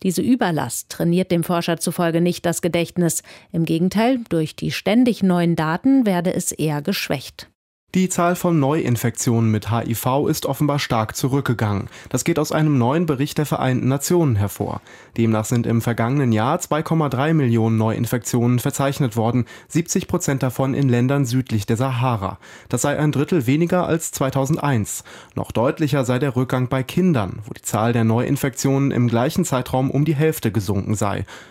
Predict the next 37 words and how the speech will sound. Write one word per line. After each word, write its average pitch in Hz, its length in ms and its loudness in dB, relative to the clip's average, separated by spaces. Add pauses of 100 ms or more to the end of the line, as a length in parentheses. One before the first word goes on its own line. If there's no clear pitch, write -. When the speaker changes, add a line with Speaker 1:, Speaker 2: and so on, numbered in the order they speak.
(120)
Speaker 2:
Auch - 120 -2
die 208 120 0
Zahl 156 220 0
der 160 160 0
aids-Toten 143 720 0
ist - 280 -4
laut 107 220 0
uno 165 420 2
knapp 151 320 -2
ein 135 260 0
Drittel 117 300 0
zurückgegangen. 117 760 0 (280)
Verantwortlich 160 800 0
dafür 135 340 0
sei 113 320 2
vor - 200 0
allem 147 240 2
der 131 120 0
bessere 156 360 -2
Zugang 123 440 0
zu 123 160 -2
Therapien. 120 680 0 (480)
Die - 60 -4
Experten - 460 -2
der 120 100 2
Vereinten 123 380 0
Nationen 127 580 2
warnen 151 320 2
aber 113 260 0
vor 117 300 0
wachsender 123 400 0
Nachlässigkeit 131 800 -2
im 131 160 0
Umgang 131 440 2
mit 101 140 0
dem 107 160 2
H-I-V-Risiko. 113 960 0